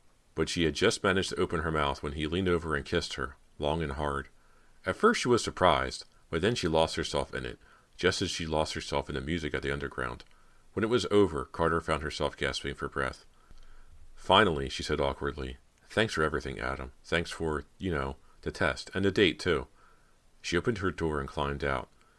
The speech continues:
As she closed the door behind her, he called through the open window, "What are you doing tomorrow?"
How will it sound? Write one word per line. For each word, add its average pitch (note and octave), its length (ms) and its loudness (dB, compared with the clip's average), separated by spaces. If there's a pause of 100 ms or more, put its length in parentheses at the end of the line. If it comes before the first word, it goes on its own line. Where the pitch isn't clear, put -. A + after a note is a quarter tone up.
(200)
As D2+ 120 -4
she F2 120 -2
closed G2+ 280 2
the G#2 40 -4
door F#2 160 2
behind D2+ 380 -2
her, C#2 160 -2
he D2 140 -4
called D#2 280 0
through D#2+ 100 -2
the C#2+ 80 0
open D2 220 -4
window, C#2 420 -6 (400)
"What E2+ 200 8
are E2 80 10
you D#2+ 140 4
doing E2 320 2
tomorrow?" D2+ 720 2